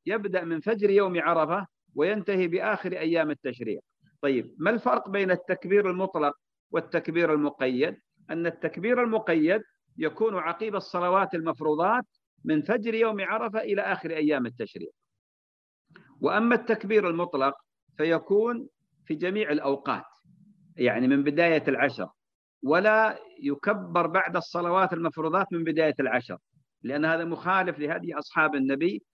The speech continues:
صلى الله عليه وسلم الذين رووا هذا،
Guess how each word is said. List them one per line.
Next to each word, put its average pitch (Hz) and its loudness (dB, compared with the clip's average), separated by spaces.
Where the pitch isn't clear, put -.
صلى 165 2
الله 151 2
عليه 143 -2
وسلم 185 -4
الذين 156 0
رووا 175 4
هذا، 131 2